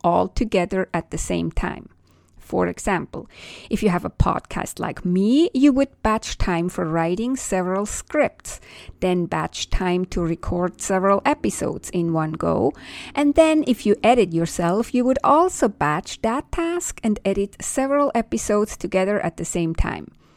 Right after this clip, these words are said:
If that sounds daunting to you, that's exactly how I feel about it, and that's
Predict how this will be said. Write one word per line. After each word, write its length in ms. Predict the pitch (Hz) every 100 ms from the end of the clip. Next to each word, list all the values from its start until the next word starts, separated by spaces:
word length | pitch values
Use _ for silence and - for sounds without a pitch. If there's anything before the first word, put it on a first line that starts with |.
| _ - - -
If 320 | 220 185 - -
that 300 | 208 - -
sounds 420 | - 247 254 -
daunting 500 | - 180 196 - 277
to 100 | 370
you, 340 | 311 330 359 480
that's 260 | - 247 -
exactly 540 | - - 196 - 247
how 180 | 285 - -
I 180 | 196 349
feel 300 | - - 175
about 340 | - 151 151
it, 180 | 208 226
and 160 | 175 170
that's 360 | - 180 -